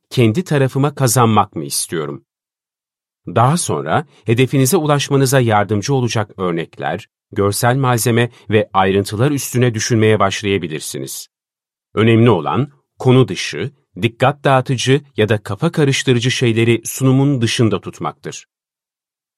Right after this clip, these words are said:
Şu sorulara cevap ararken de hedefiniz size yol gösterir.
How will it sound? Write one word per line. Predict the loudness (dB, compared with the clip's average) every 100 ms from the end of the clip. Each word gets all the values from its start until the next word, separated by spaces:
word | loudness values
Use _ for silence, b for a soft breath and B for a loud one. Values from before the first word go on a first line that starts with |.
| -10
Şu | -4 -2
sorulara | 2 2 4 2 2
cevap | 2 0 2
ararken | 2 2 0 -4 -4 -2
de | -4 -4 -4
hedefiniz | 0 0 2 0 0
size | -2 0 0
yol | 2 0 0
gösterir. | -6 -8 -6 -6 -8 -14